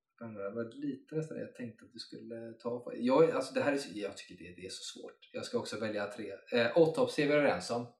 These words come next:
Det är också alla på I M D B, för det är det som fått högst rating, så att där är vi båda två. Ehm, men det här blir så personligt då, för Autopsy tycker jag. Eh, sen får jag nog säga att The Viewing, alltså med Peter Weller, just för att det är den här sci-fi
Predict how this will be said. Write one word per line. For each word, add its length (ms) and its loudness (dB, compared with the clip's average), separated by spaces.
Det 60 2
är 60 8
också 200 4
alla 240 2
på 200 -4
I 60 -4
M 100 -4
D 220 2
B, 80 -4
för 120 -8
det 60 -6
är 40 -4
det 120 -4
som 100 -14
fått 160 -16
högst 260 -10
rating, 400 -8
så 80 -10
att 100 -12
där 180 -6
är 80 -4
vi 280 -4
båda 200 -2
två. 360 -8
Ehm, 300 2
men 120 0
det 60 6
här 60 8
blir 100 4
så 160 0
personligt 520 0
då, 100 6
för 120 0
Autopsy 480 6
tycker 300 -2
jag. 100 2
Eh, 500 -8
sen 340 0
får 160 4
jag 80 6
nog 120 4
säga 160 4
att 160 -2
The 60 -2
Viewing, 720 0
alltså 160 -4
med 100 -6
Peter 220 -10
Weller, 420 -2
just 220 -2
för 80 -8
att 60 -10
det 60 4
är 40 2
den 100 -2
här 80 -4
sci-fi 840 -4